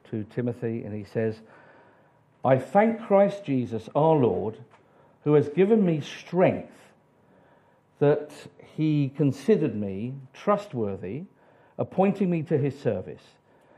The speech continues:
Even though I was once a blasphemer and a persecutor and a violent man, I was shown mercy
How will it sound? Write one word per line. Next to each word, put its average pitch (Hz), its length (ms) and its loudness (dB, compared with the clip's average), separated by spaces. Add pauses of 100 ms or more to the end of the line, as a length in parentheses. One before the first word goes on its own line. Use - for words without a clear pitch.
(280)
Even 226 260 4
though 226 220 8
I 202 100 8
was 175 200 2
once 175 400 0
a 180 60 0
blasphemer 185 960 -2
and 165 140 0
a 170 60 2
persecutor 170 840 -2
and 160 220 -2
a - 20 2
violent 190 560 2
man, 196 580 4 (640)
I 208 560 6
was 170 340 6 (120)
shown 160 440 4
mercy 143 800 0